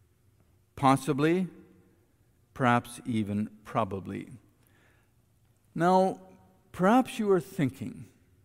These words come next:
"The children here, you've only been out, out of s-, school for a week, so it's all firmly implanted in your mind." Of course, the Bible stories that your teacher told you,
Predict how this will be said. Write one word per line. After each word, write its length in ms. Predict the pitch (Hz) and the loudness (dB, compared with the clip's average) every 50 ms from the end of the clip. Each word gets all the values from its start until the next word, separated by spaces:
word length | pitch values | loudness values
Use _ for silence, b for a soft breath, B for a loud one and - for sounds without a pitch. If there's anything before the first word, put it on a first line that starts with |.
| _ _ _ _ _ _ _ | _ _ _ _ _ _ _
"The 80 | - - | -20 -20
children 500 | _ - - 131 135 135 139 139 135 131 | _ -6 -2 -2 0 2 2 0 0 0
here, 420 | 120 135 139 139 147 151 147 - - b b b b b b b b b b b b _ _ _ _ _ | 0 0 2 2 0 0 -4 -8 -12 b b b b b b b b b b b b _ _ _ _ _
you've 180 | - 120 107 113 | -18 -14 -8 -6
only 180 | 123 127 131 | -2 -2 0
been 180 | 123 123 131 127 | 0 2 2 4
out, 260 | 135 135 135 131 - - | 4 4 2 2 -2 -2
out 140 | - 131 123 | -2 -2 -2
of 120 | 127 117 104 | -2 -4 -6
s-, 180 | - - - - | -10 -16 -20 -20
school 380 | - - - - 156 147 143 139 | -20 -20 -8 -4 -2 0 0 0
for 220 | - - - 123 | -2 -4 -4 -4
a 80 | 113 110 | -2 0
week, 380 | 110 127 151 170 175 170 - - | 2 6 6 6 6 4 -2 -10
so 300 | - - - 117 113 113 | -8 -6 -2 -2 -2 -2
it's 160 | 107 - - | -2 -2 -2
all 280 | 127 127 123 127 123 | 0 2 2 0 -2
firmly 680 | 113 - - - - 160 165 165 165 160 160 160 165 - | -4 -8 -8 -4 0 0 2 2 2 2 2 2 0 0
implanted 720 | 131 135 127 117 - - - 156 165 175 165 - - 156 131 | 0 0 0 -2 -4 -2 -2 0 0 0 0 -2 -4 -2 -2
in 140 | 127 113 113 | -2 -2 -2
your 100 | 107 104 | -2 0
mind." 540 | 110 120 151 175 190 202 214 220 220 208 | 2 2 4 4 6 6 6 6 6 4
Of 200 | 190 147 - - | 4 2 0 -4
course, 440 | - - 202 214 202 175 - - - b b b b b b b b b b | -2 2 4 4 4 2 0 -6 -14 b b b b b b b b b b
the 360 | - 123 117 113 113 113 113 | -4 -4 -2 0 0 -2 -4
Bible 380 | 113 117 143 151 156 156 156 151 | -2 2 2 4 4 4 2 0
stories 520 | - - - 165 151 147 151 151 143 127 | -2 -2 0 2 4 4 4 4 2 0
that 180 | - 131 120 120 | -2 -4 -4 -4
your 240 | 127 120 120 117 - - _ _ | -4 -6 -6 -6 -10 -14 _ _
teacher 580 | - 156 139 - - - 135 123 120 117 - - - _ | -10 -10 -10 -10 -8 -6 -4 -2 -2 -4 -6 -10 -16 _
told 360 | - - 165 160 160 151 135 - | -8 -4 -2 -2 -2 -4 -4 -4
you, 340 | 151 147 156 151 151 156 | -2 -2 0 -2 -2 -4